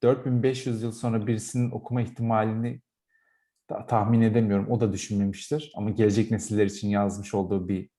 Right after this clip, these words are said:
tablet. Ben okuduğumda çok heyecanlandım. Çünkü geçmişe yolculuk bildin. Gerçek bir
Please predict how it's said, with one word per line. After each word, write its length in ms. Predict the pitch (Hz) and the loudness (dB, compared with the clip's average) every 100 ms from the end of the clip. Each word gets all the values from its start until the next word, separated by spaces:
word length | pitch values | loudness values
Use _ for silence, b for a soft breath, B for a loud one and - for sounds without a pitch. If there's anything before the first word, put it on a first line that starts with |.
| _ _ _ _ - | _ _ _ _ -8
tablet. 520 | - 92 98 147 - - _ b b b b | 0 0 0 -4 -6 -20 _ b b b b
Ben 100 | 120 | 2
okuduğumda 460 | 113 113 117 123 120 | 2 2 2 2 2
çok 240 | 120 113 | 2 -2
heyecanlandım. 680 | 113 101 104 104 104 101 101 | 0 0 0 0 0 -2 -2
Çünkü 320 | - 110 - | -6 -8 -6
geçmişe 460 | 110 113 113 - 127 | 0 0 -2 -2 2
yolculuk 580 | 117 113 110 120 123 107 | 4 4 2 -2 -2 -4
bildin. 300 | 95 98 95 | -2 -2 0
Gerçek 480 | 107 107 160 - | 0 0 -4 -2
bir 360 | 131 123 127 - | -2 -2 -4 -18